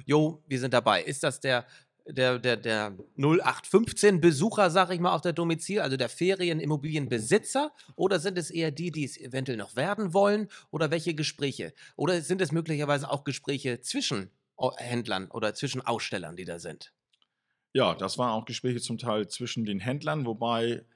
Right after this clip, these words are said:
Speaker 1: Es
Speaker 2: Ich,
Speaker 1: ist ja auch letztendlich
Speaker 2: wir,
Speaker 1: eine Börse,
Speaker 2: wir,
Speaker 1: Börse, so eine, so eine
Speaker 2: wir,
Speaker 1: Austauschbörse.
Speaker 2: genau, man tauscht sich ja aus, aber wenn ich so weiß, so für aus dem letzten Jahr sind zwei da nicht dabei, die ich auch gerne wieder dabei hätte. Aber wie gesagt, könnte es eben personaltechnisch nicht bestücken, weil das auch Risiken,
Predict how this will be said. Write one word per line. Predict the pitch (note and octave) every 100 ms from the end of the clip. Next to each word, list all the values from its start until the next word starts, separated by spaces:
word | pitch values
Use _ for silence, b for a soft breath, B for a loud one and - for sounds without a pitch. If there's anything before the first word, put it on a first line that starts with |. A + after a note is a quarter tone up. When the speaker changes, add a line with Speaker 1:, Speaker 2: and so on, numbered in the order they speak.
| _
Speaker 1:
Es | A#2+
Speaker 2:
Ich, | E3+
Speaker 1:
ist |
ja | D#3+ C3
auch | D3
letztendlich | E3+ C3
Speaker 2:
wir, | B2+
Speaker 1:
eine | B2+
Börse, | D3+ G3+ C3+
Speaker 2:
wir, | C#3 A2
Speaker 1:
Börse, | F3 F3 C3+ A2
so | G#2
eine, | B2
so | C3
eine |
Speaker 2:
wir, | C#3+
Speaker 1:
Austauschbörse. | D3+ - G2+ - G#2 F#2+ F2+
Speaker 2:
genau, | A2+ G2+
man | F2+ G2
tauscht | B2 A#2+ -
sich | A2+
ja | A#2
aus, | G#2+ D3 C#3
aber | A#2
wenn | A2+
ich | A2
so | - G#2+
weiß, | A2+ A#2
so | A#2+
für | A2
aus | F2+
dem | -
letzten | A2+ B2 -
Jahr | B2 A2+
sind | A2+ G2+
zwei | - A2 A2 G#2
da | G2 G2+ - -
nicht | A#2+ C3+
dabei, | C3+ C3 C3+
die | C3
ich | A2+
auch | G2
gerne | - G2+ G2
wieder | G#2
dabei | G2+ G2 G2 F2+
hätte. | C#3 F3 F#3 b b b b b b b _ -
Aber | G#2 G#2
wie | G#2+
gesagt, | A2 G#2+ -
könnte | - G#2
es |
eben | G#2 F#2+
personaltechnisch | G#2+ F#2 F#2+ F#2 G2 G2 F#2+ F2+
nicht | G2+ -
bestücken, | F#2+ B2+ C3
weil | A2
das | F#2+
auch | - F#2
Risiken, | G2+ F#2 F#2 - F2 D#2+